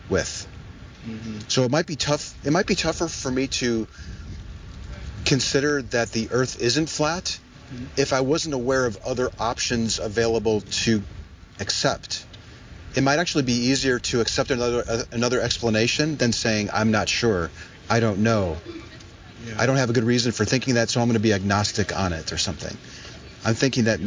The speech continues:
Speaker 1: maybe that's another thing that you might need to have another landing point to consider before you open yourself up to exploring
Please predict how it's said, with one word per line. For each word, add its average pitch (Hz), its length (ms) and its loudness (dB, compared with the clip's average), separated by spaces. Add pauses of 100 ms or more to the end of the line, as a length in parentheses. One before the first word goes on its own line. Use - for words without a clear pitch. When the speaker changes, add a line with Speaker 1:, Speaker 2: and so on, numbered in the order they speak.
(140)
Speaker 1:
maybe 120 240 4
that's 107 240 2
another 104 240 4
thing 143 360 -2
that 98 360 0 (800)
you 123 120 4
might 135 200 4
need 143 160 2
to 135 80 4
have 131 180 0
another 120 260 2
landing 127 520 4
point 113 420 2
to 107 40 0
consider 113 520 2
before 107 400 2
you 107 280 4
open 120 260 2
yourself 110 400 2
up 104 140 0
to 104 140 2
exploring 98 600 0